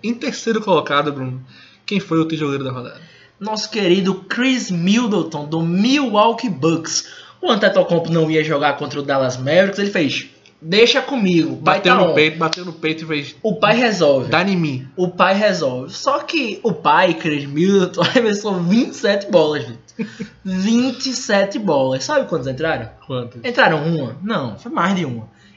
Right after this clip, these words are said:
Speaker 2: Entraram seis arremessos. Seis de vinte e sete. E ele é o terceiro lugar, viu? Porque na porcentagem, falar em
Speaker 1: Exato.
Speaker 2: porcentagem, está com vinte e dois por cento. Esse, pra mim, já tem uma grande discussão <laughs> se esse não era pra ser o primeiro, viu?
Speaker 1: Que
Speaker 2: Mas
Speaker 1: você, você tá dando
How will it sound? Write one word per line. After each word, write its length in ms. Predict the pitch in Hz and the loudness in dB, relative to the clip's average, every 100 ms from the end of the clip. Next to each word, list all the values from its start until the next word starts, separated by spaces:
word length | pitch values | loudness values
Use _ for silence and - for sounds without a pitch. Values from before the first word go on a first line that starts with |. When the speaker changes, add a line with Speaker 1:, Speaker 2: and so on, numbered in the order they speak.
| - | -12
Speaker 2:
Entraram 420 | 392 262 247 269 | -2 2 2 2
seis 800 | - - - 247 233 233 233 202 | -2 -12 2 8 10 10 6 0
arremessos. 1040 | 214 208 202 170 147 143 143 - 120 - - - - | 0 0 0 0 -2 -4 -6 -10 -12 -12 -14 -20 -20
Seis 720 | - - - 240 226 226 226 | -14 -8 2 4 6 4 2
de 140 | 196 208 | 0 -2
vinte 640 | 190 160 160 202 208 202 202 | 0 0 2 4 4 2 -2
e 40 | |
sete. 580 | - - 143 151 156 - | -4 -4 0 0 0 -4
E 120 | 247 | -2
ele 140 | 208 220 | 2 2
é 20 | |
o 60 | |
terceiro 320 | 226 330 240 359 | 0 -2 -2 0
lugar, 380 | 403 190 151 | 0 2 2
viu? 120 | 131 135 | 0 -6
Porque 260 | 175 190 | -6 -4
na 280 | 185 202 277 | 0 2 2
porcentagem, 920 | - 190 175 160 117 - 135 151 143 | 4 2 2 -2 -6 -4 2 2 2
falar 240 | 143 147 160 | -2 0 2
em 20 | |
Speaker 1:
Exato. 140 | 127 123 | 2 0
Speaker 2:
porcentagem, 420 | 147 139 135 151 - - | -2 -4 -4 -6 -10 -14
está 420 | - 208 - 196 202 | -6 -4 2 2 2
com 200 | 226 185 | 2 2
vinte 360 | 170 226 269 | 4 2 2
e 40 | 240 | 2
dois 220 | 220 226 | 2 2
por 160 | 277 | -2
cento. 260 | 247 156 - - - | -2 -4 -4 -12 -16
Esse, 300 | - 170 254 - | -2 0 0 0
pra 240 | 262 196 | 2 4
mim, 180 | 165 190 | 2 0
já 140 | 226 | 0
tem 120 | 214 214 | 0 0
uma 140 | 208 | 0
grande 280 | 190 226 233 | 4 4 4
discussão 640 | 254 254 262 - 185 185 202 - | 2 4 2 2 4 4 2 -4
<laughs> 120 | - | -10
se 220 | - - 220 | -8 0 4
esse 260 | 208 233 | 6 6
não 160 | 254 220 | 4 6
era 160 | 208 226 | 4 4
pra 180 | 247 | 2
ser 140 | 208 226 | 4 0
o 60 | |
primeiro, 540 | 233 262 294 214 202 175 | 0 -2 0 2 4 4
viu? 180 | 160 175 | 2 -2
Speaker 1:
Que 120 | 214 | 2
Speaker 2:
Mas 340 | 175 185 233 | 4 4 2
Speaker 1:
você, 280 | 180 165 180 | 2 2 2
você 260 | 180 170 175 | 2 0 0
tá 160 | 175 | 0
dando 420 | 160 170 170 - | 2 2 2 -2